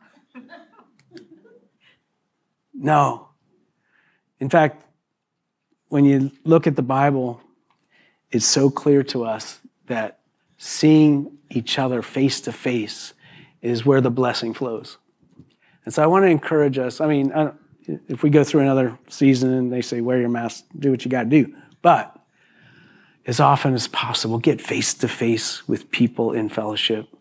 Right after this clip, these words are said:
Uh, and I don't just mean fellowship. I mean, sometimes when we, when, at, at our lunchtime, we're like, "Hey, you know,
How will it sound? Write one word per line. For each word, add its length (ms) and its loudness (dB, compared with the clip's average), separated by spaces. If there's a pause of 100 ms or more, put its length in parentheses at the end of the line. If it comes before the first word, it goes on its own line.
(640)
Uh, 340 -4
and 160 2
I 40 4
don't 140 4
just 200 0
mean 160 6
fellowship. 560 0
I 80 2
mean, 120 4
sometimes 440 0
when 120 4
we, 120 4
when, 680 -8
at, 280 -6
at 100 0
our 140 2
lunchtime, 480 0
we're 80 -4
like, 200 -4 (320)
"Hey, 340 2
you 80 2
know, 380 -2